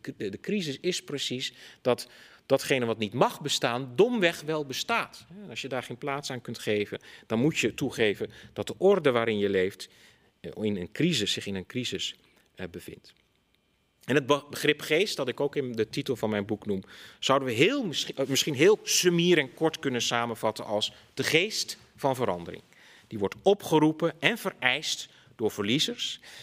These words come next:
eh, en die een geest is die een werkelijke omwenteling teweeg kan brengen in de wereld en in de mensen, zodra zij oog krijgen voor de crisis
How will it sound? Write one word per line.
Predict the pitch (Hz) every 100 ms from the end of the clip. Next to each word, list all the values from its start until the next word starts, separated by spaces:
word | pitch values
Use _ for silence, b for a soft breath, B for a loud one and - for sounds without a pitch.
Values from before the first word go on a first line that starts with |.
| B -
eh, | 127 131
en | 131
die | 120
een | 117
geest | - 151 185 -
is | 143
die | - 120
een |
werkelijke | 107 107 - 104
omwenteling | - 113 104 98 - 95
teweeg | - 120 110 214 226 -
kan | - 165 180
brengen | 135 127 120 113 B B -
in | 208 240
de | 185
wereld | 123 120 113 117
en | - 110 -
in | - 160
de | 156
mensen, | 127 104 110 - 160 B B
zodra | - 156 139 135
zij | 135
oog | 87 110 107
krijgen | - 104 101 -
voor | 98
de | 92 -
crisis | 143 123 95 98 -